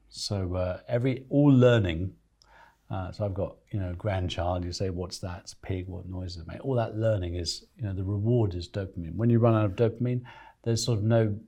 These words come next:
meaning of life. You, you just think there's, "I don't see any point." So, uh, what we've got now is, you know, young people committing suicide who are not starving, you know, they're not broke,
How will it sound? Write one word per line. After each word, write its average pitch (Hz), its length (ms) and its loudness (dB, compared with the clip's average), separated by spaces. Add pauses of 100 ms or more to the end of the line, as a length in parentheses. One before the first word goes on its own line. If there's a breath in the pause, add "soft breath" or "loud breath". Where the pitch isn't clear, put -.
(120)
meaning 110 380 4
of 67 100 -8
life. - 300 -12
You, 90 160 -4
you 90 140 -4
just 85 260 -10
think 92 180 -4
there's, 87 380 -6
"I 95 60 -2
don't 90 180 -4
see - 140 -8
any 85 160 -6 (280)
point." - 380 -8 (580 loud breath)
So, 110 420 4
uh, 110 160 8
what 120 220 4
we've 113 300 2
got - 480 4
now 90 500 -2
is, - 420 -6 (120)
you 120 140 -2
know, 90 200 0
young 104 300 2
people 95 380 -4
committing 104 340 0
suicide 85 560 -6
who - 80 -6
are - 40 0
not 113 280 0
starving, 76 560 -8 (600 loud breath)
you 107 80 0
know, 90 180 -2
they're 95 160 -2
not 113 400 2
broke, 98 500 -2